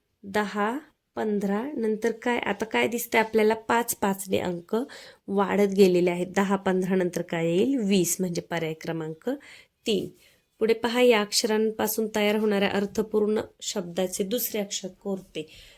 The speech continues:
रामायण, न य,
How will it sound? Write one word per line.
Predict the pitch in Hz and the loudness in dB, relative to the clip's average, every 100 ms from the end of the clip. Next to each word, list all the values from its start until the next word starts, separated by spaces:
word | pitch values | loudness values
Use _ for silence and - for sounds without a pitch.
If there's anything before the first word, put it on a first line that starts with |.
| _ | _
रामायण, | 202 208 214 214 226 - 220 208 196 190 196 - 196 190 185 185 - - 214 - | -2 2 4 4 2 -4 -4 0 2 2 0 0 4 6 6 4 0 -4 -4 -2
न | 196 220 226 220 | 2 6 6 4
य, | 226 208 | 4 6